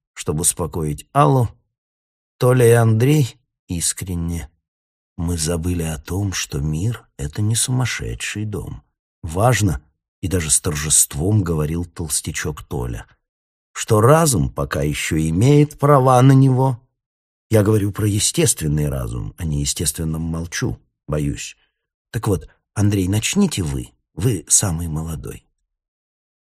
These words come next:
"Мне трудно. Станислав мой брат. Я сник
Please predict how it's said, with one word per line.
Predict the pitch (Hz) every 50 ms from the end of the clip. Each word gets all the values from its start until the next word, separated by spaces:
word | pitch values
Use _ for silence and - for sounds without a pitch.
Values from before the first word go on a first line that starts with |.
| _ _ _ _ _ _ -
"Мне | 90 90 104 107
трудно. | 110 - 123 117 110 85 76 76 64 62 - _ _ _ _ _ _ _ _ _ _ _ _ _ _ _ -
Станислав | - - - 110 101 101 92 - 113 120 120 113 -
мой | 92 98 101
брат. | 95 87 87 87 82 76 - - - _ _ _ _ _ _ _ _ _ _ _ _ _ _ _ _ _ _ -
Я | - 101 113 104 95 95 - _ _ _ _ _ _ _ _
сник | - - - - - 107 110 117 110 104 - - - _